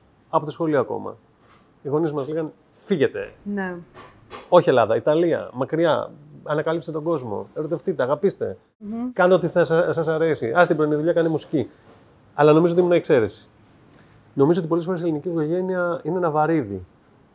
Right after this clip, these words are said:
Speaker 2: Μμμ.
Speaker 1: ε, που ψέρνουν οι άνθρωποι και το διαιωνίζουν από γενιά σε γενιά. Ένα βαρύδι δυσβάσταχτο, που ευτυχώς δείχνει αυτό το βαρύδι να ελαφραίνει λίγο και να μπορούν πια οι άνθρωποι να ανοίξουν τα φτερά τους.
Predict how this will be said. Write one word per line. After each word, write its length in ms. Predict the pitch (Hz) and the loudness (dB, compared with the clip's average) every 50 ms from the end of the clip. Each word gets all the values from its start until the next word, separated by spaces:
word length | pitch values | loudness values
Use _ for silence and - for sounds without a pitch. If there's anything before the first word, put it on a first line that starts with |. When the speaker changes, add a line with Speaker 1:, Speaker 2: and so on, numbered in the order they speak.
| _ _ | _ _
Speaker 2:
Μμμ. 180 | 202 196 143 127 120 | -14 -10 -8 -4 -2
Speaker 1:
ε, 360 | 117 113 110 110 113 113 107 101 - - | 0 0 2 2 0 -2 -2 -6 -8 -6
που 520 | 139 135 131 127 127 127 123 123 120 117 - | -4 -2 -2 -2 -2 -2 -2 -4 -6 -6 -10
ψέρνουν 480 | - - - 151 160 165 165 165 147 143 | -12 -6 -2 0 0 0 0 0 0 0
οι 80 | 139 | 0
άνθρωποι 560 | 139 156 160 156 156 165 160 - - 160 156 | 2 0 0 -2 -4 -6 -6 -4 -4 -4 -2
και 140 | 151 - 143 - - - | -2 -2 -4 -4 -4 -2
το 340 | 143 135 135 131 131 127 120 | 0 2 2 2 2 0 0
διαιωνίζουν 640 | 113 131 127 127 123 131 151 165 156 143 156 151 | -2 -2 -2 -2 -2 0 0 -2 -2 -2 -4 -6
από 160 | 135 - 131 | -6 -6 -8
γενιά 260 | 113 123 127 143 160 143 | -8 -6 -6 -4 -6 -6
σε 120 | - 139 | -6 -6
γενιά. 300 | 127 135 135 143 147 131 | -6 -6 -4 -2 -2 -2
Ένα 220 | 127 139 143 131 | -2 -2 -4 -6
βαρύδι 520 | 113 123 127 120 123 143 151 147 127 127 131 | -6 -4 -4 -4 -4 -4 -6 -6 -8 -8 -8
δυσβάσταχτο, 680 | 117 117 127 113 117 127 139 139 123 - 113 95 - 117 | -8 -8 -10 -8 -6 -4 -4 -4 -4 -6 -8 -12 -12 -10
που 140 | 117 - 147 | -6 -4 -4
ευτυχώς 640 | - - - 156 - - 196 208 220 220 202 214 - _ _ _ _ _ _ | -4 -4 -4 -6 -4 0 0 0 2 0 -2 -6 -12 _ _ _ _ _ _
δείχνει 280 | - 135 196 196 - 170 | -2 0 0 2 0 -2
αυτό 100 | 165 175 | -4 -2
το 60 | 185 | -2
βαρύδι 580 | 160 160 147 147 160 190 185 165 175 175 165 160 151 | 0 0 0 0 0 0 0 0 -2 -2 -4 -4 -4
να 60 | 151 160 | -2 0
ελαφραίνει 580 | 156 156 143 131 - 175 180 165 135 104 101 | 2 2 2 0 0 0 2 2 2 0 -2
λίγο 300 | 98 98 95 90 92 104 - _ _ _ _ _ _ _ _ _ _ _ _ _ | -4 -6 -8 -10 -12 -14 -18 _ _ _ _ _ _ _ _ _ _ _ _ _
και 120 | - 147 139 | -4 -2 0
να 140 | 131 131 127 | 0 0 2
μπορούν 360 | 123 135 139 156 180 165 - - | 2 2 2 4 2 0 -2 -2
πια 80 | 160 | -2
οι 40 | 151 | -2
άνθρωποι 180 | 151 156 143 160 | -2 -2 -2 -2
να 40 | 156 | -4
ανοίξουν 220 | 147 147 - 160 143 | -4 -4 -4 -6 -6
τα 60 | - | -6
φτερά 280 | - 135 127 120 113 | -4 -4 -4 -4 -4
τους. 240 | 98 - - - - | -6 -8 -12 -20 -20